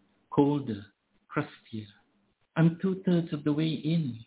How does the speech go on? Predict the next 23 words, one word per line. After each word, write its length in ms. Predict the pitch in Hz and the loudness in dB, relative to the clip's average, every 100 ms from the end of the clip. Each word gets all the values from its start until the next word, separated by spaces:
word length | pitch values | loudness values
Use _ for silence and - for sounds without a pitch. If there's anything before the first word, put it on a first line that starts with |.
| _ _ _ _ _ | _ _ _ _ _
Some 260 | 170 170 147 | 6 6 6
rings 400 | 156 156 165 156 | 6 6 4 2
yet 200 | 143 143 - | 0 0 0
to 80 | |
encircle 560 | 131 123 - 135 147 147 | 0 0 0 -2 0 0
me, 300 | 147 147 147 - 170 - | 0 0 -4 -6 -6 4
some 220 | 165 156 | 4 4
pages 440 | - 147 147 151 147 | 4 2 4 2 2
yet 220 | 143 143 - | 0 0 0
to 60 | |
be 160 | 120 120 | 4 4
writ. 260 | 113 139 135 _ - - | 4 0 -2 _ -20 2
Your 220 | 175 185 180 | 6 6 4
chapter 480 | 165 147 - 131 120 120 _ _ _ _ _ 139 | 0 -4 -2 -2 0 -4 _ _ _ _ _ -6
is 100 | 127 - | -4 0
only 300 | 143 151 127 | 2 2 2
beginning. 800 | 120 117 131 151 135 117 113 - _ _ _ _ | 0 0 -2 0 2 0 -2 -8 _ _ _ _
Your 200 | 151 - | 2 2
core 480 | - 165 165 139 123 - - - | 0 2 2 0 -4 -12 -18 -4
is 100 | 120 - | -4 2
still 240 | 160 147 - - | 4 4 2 -6
terraforming. 1000 | 151 156 147 - 131 127 120 110 110 - _ - | -4 -2 -4 -6 -2 0 2 0 -4 -10 _ -2
Your 160 | 147 | 0